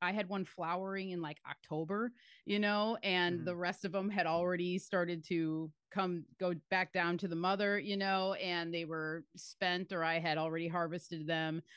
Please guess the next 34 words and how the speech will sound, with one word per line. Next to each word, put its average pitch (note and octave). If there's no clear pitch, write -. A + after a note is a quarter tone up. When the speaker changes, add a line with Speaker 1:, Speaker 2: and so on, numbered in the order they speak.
Speaker 1:
So A#3
it's G#3
really C#4
interesting B3
to G#3
see G#3+
the F#3
different F3+
patterns. F#3+
And F3
then F3+
I F3+
also G#3
made F3+
a D#3+
flower G3
essence C#3+
of D3
it A2
this D3+
year B2
Speaker 2:
Mm. B2
Speaker 1:
because G3
I F#3
really G3+
want F3+
to, F3+
I F#3
love A3
flower G#3
essences G#3+
and E3+
gem F3+
essences F3